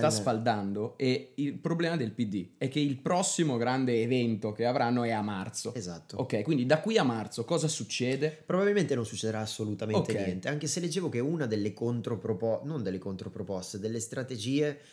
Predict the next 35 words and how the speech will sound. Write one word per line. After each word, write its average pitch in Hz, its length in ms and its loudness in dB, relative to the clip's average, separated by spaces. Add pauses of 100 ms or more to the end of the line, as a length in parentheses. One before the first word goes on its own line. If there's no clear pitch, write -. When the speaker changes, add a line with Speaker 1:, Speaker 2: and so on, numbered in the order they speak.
(200)
Speaker 1:
per 110 200 2
an-, 104 280 -2
per 113 160 -2
iniziare 120 440 0
a 135 60 2
fare 123 260 2
opposizione 117 520 0
veramente 127 480 0
era 165 160 0
mettere 127 320 -2
come 120 200 -2
vicepresidente 135 640 -4
della 147 160 -2
Camera 107 360 -2 (260)
Alessandro 110 680 0
Zan, 95 500 -2
no? 123 180 -2
In 131 100 0
modo 131 240 0
Speaker 2:
Sì. 120 40 4
Speaker 1:
da 113 120 2
contrapporre 120 760 0
esattamente 107 840 0 (200)
i 123 120 0
due 113 220 2
emisferi 104 540 0
di 98 120 -4
pensiero. 90 580 -4
Ora, 95 240 0
Speaker 2:
Sì. 95 140 -6
Speaker 1:
bisogna 101 260 -4
vedere 101 300 -2
che 101 80 -6
cosa 95 220 -6
succederà 95 520 -6